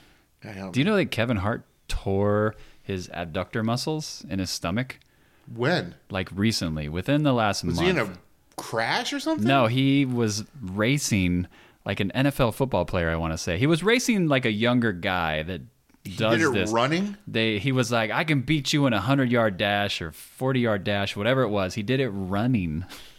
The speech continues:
Speaker 2: And he tore those
Speaker 1: He
Speaker 2: muscles, and then he was in a fucking wheelchair. He might still be in there. He couldn't walk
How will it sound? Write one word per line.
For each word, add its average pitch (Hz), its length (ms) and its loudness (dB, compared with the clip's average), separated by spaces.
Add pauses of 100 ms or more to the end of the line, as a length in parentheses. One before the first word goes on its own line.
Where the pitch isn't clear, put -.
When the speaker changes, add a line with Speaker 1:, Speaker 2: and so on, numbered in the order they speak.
(600)
Speaker 2:
And 107 120 -6
he 120 140 -2
tore 151 420 -4
those 135 200 2
Speaker 1:
He 107 80 2
Speaker 2:
muscles, 117 400 2
and 117 120 2
then 160 140 4
he 160 140 -2
was 143 180 -2
in 127 100 -2
a 107 60 -8
fucking 107 320 -10
wheelchair. 104 460 -4
He 98 80 -4
might 165 200 -2
still 175 280 -2
be 113 180 -4
in - 160 -10
there. - 200 -10 (540)
He 117 100 -4
couldn't 147 220 2
walk 120 480 2